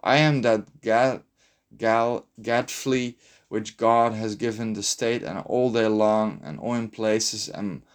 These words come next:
always fastening upon you, arouse-, arousing and persuading and reproaching you. You will not easily find another like me."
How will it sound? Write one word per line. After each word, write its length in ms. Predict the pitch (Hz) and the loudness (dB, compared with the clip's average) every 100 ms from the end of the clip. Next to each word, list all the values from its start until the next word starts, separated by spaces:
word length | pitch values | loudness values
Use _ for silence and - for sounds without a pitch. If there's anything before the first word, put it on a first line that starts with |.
| _ _ | _ _
always 640 | 123 127 120 113 - - - | 0 2 2 2 -2 -8 -10
fastening 640 | - 113 113 - 107 85 | 0 0 2 -2 -6 -8
upon 340 | 87 - 98 92 | -10 -10 -8 -8
you, 180 | 76 - _ - | -12 -16 _ -10
arouse-, 720 | 98 98 107 127 135 - - _ _ _ _ _ _ _ | -2 4 6 6 2 -2 -8 _ _ _ _ _ _ _
arousing 500 | 104 113 120 120 117 | -2 4 4 2 -4
and 100 | 104 | -6
persuading 560 | 104 - 113 123 120 107 | -6 -6 -2 -2 -2 -4
and 260 | 104 98 - | -4 -6 -6
reproaching 720 | 117 110 117 110 113 107 95 | -6 -4 0 0 0 -8 -10
you. 120 | 90 | -8
You 160 | 80 98 | -6 -4
will 100 | 104 | -2
not 280 | 110 113 - | -2 -2 -2
easily 460 | 113 110 110 107 | -4 -2 0 -2
find 380 | 104 117 107 98 | -2 0 0 0
another 360 | 98 98 95 95 | -4 -6 -6 -4
like 340 | 95 92 - | -4 -4 -8
me." 280 | 95 76 | -14 -14